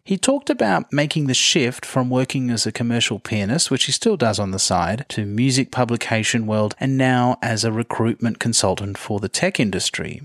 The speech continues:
He followed a lead from a contact and this particular role in recruitment found its way in front of him. He trusted his instinct and didn't psych himself out of it. When he gave some tips and advice about job seeking, it became very clear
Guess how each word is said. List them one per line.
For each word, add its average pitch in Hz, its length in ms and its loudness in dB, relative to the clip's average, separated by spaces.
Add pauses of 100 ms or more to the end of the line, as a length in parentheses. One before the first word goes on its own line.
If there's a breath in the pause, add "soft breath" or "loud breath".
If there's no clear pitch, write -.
He 160 120 0
followed 208 400 2
a 180 80 4
lead 131 340 2
from 135 180 2
a 127 60 0
contact 98 600 -4
and 135 180 0
this 165 240 2
particular 147 480 0
role 113 260 4
in 107 140 0
recruitment 104 640 -2 (220 loud breath)
found 117 400 0
its - 180 -2
way 104 140 2
in 113 80 -2
front 185 240 2
of - 80 -4
him. 95 400 -6
He 208 100 -4
trusted 233 420 2
his 117 140 0
instinct 107 560 -2
and 117 180 -4
didn't 175 300 0
psych - 480 2
himself 107 480 -2
out 98 180 0
of 107 140 -6
it. - 320 -12 (160)
When 147 140 0
he 151 80 0
gave 180 240 2
some 185 180 -4
tips - 400 0
and 135 120 0
advice 117 420 2
about 110 320 -2
job 117 280 0
seeking, 107 500 0
it 113 80 -8
became 131 280 0
very 151 220 2
clear 123 480 0